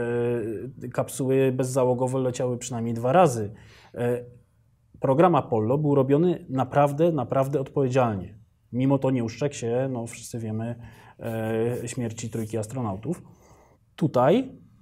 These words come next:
tak naprawdę, e, jest galop, ale to jest galop powolny. Dlaczego? Dlatego, że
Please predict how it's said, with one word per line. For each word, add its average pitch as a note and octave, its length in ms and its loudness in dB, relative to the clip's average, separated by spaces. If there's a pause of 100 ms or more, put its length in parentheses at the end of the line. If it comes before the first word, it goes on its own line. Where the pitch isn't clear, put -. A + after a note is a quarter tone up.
(300)
tak A#2 140 -2
naprawdę, C3 800 2 (180)
e, C3+ 520 -2 (680)
jest C#3+ 200 4
galop, C3 440 4
ale C#3 180 4
to E3 100 0
jest C#3+ 100 2
galop B2 380 4
powolny. D#3 540 4 (240)
Dlaczego? C3 560 0 (280)
Dlatego, D#3+ 440 4
że B2 420 2